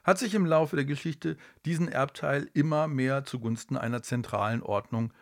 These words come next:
aufgegeben. Es ist vielleicht an der Zeit, dieses freiere Erbe wieder zu beleben und als Stärke zu begreifen.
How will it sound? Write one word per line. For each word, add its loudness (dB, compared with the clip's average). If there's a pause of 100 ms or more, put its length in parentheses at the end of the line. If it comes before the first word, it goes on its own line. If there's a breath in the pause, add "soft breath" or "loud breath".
(240 soft breath)
aufgegeben. -10 (1800)
Es -2
ist -4
vielleicht 0
an 0
der 0
Zeit, -2
dieses -8
freiere -2
Erbe 0
wieder -2
zu -8
beleben -2
und -4
als -4
Stärke -4
zu -14
begreifen. -10